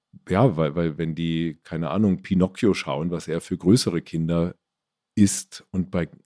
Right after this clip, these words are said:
bei ihren, äh, Geschwistern mitschauen, dann sind sie leicht überfordert. Und das war einfach so ein Tempo, wo sich ein- bis dreijährige gut orientieren können. Davon abgesehen, äh, brauchen ein- bis dreijährige keinen Fernseher, aber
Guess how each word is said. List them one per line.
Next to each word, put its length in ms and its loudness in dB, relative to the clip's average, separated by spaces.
bei 260 -4
ihren, 560 -4
äh, 340 -10
Geschwistern 480 -2
mitschauen, 520 0
dann 140 -2
sind 180 -6
sie 240 0
leicht 320 -6
überfordert. 640 -6
Und 220 -4
das 160 -4
war 100 4
einfach 200 2
so 100 2
ein 100 0
Tempo, 460 2
wo 80 0
sich 320 -4
ein- 180 0
bis 180 -4
dreijährige 580 2
gut 440 -6
orientieren 480 2
können. 360 2
Davon 260 2
abgesehen, 540 2
äh, 200 -6
brauchen 580 0
ein- 220 2
bis 140 -2
dreijährige 600 -2
keinen 220 0
Fernseher, 600 0
aber 380 -6